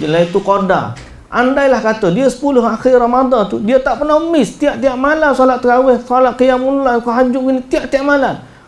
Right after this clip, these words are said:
Of course, dia akan kata, "Oh, aku dah dapat, mesti dapat, confirm punya lah."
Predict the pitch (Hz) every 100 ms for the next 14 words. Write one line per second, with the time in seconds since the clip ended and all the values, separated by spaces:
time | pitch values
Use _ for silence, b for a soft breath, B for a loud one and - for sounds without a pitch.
0 | - 247 - - - 196 196 185 185 175
1 | 180 202 - 127 123 147 185 180 165 151
2 | 151 - 147 - 202 202 202 - 185 196
3 | 208 202 202 220 233